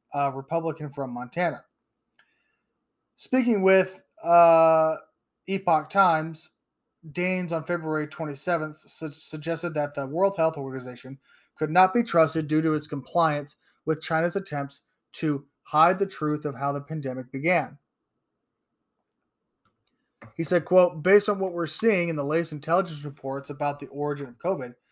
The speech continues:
that there's credible evidence now that it may indeed have been a leak out of the Wuhan lab, given the role that the World Health Organization played in many ways of being complicit with the Chinese in covering up what happened in Wuhan.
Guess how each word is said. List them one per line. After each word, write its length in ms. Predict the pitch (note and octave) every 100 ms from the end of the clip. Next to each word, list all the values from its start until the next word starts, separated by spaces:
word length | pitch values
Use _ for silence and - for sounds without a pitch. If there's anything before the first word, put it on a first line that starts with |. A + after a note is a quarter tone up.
| _ _ _ _
that 160 | E3+ D#3
there's 200 | D#3+ D3
credible 440 | - F3+ G#3+ A3+
evidence 440 | D#3+ D3+ D#3 D#3 - -
now 640 | D3 F3+ A3 C#3+ C3+ D#3 D#3
that 180 | D#3
it 100 | D3+
may 280 | D3 D3+ F#3
indeed 420 | G#3 D#3+ D3 D3 C3
have 160 | D3+
been 260 | C#3+ C#3 C3+ _ _ _
a 160 | D3+ C#3+
leak 380 | C#3 E3+ G3+ -
out 140 | D3+
of 60 | D3+
the 100 | D3
Wuhan 440 | C3+ C3+ C3 B2+
lab, 340 | C#3+ F3+ C3+ B2 _ _ _ _ _
given 240 | F#3+ F#3+ G#3+
the 80 |
role 380 | F3 E3 D#3 D#3+
that 280 | D3 D3 C#3+ - _ _ _ _ _ _
the 100 | D#3
World 300 | D#3+ E3+ E3+
Health 240 | - E3+ E3
Organization 600 | D#3+ D3 C#3 C#3+ C#3 C#3
played 360 | - D3+ D3+
in 180 | C#3 C3
many 240 | D3 G#3+ B3+
ways 420 | E3 C3+ C3+ C3+
of 140 | C#3
being 240 | C#3+ D3 C#3+
complicit 560 | D#3+ - D3+ C#3+ D3+ - C#3+
with 160 | C#3+
the 80 | C#3+
Chinese 600 | - D3 D3 C#3 C3+ C3+
in 140 | C#3
covering 400 | C3+ C#3+ C#3+ E3
up 200 | C#3 C3+ -
what 120 | C3
happened 340 | C3 C3+ C#3
in 60 | C3+
Wuhan. 360 | G#3 D#3+ -